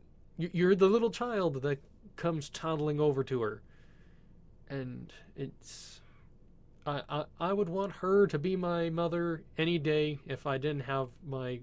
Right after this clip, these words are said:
great mother that I do have right now. And in some cases, Toriel does kind of remind me of my own mother.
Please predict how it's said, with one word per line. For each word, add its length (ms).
great 300
mother 280
that 160
I 100
do 180
have 300
right 220
now. 300
And 120
in 140
some 200
cases, 580
Toriel 520
does 200
kind 180
of 100
remind 280
me 120
of 160
my 180
own 200
mother. 420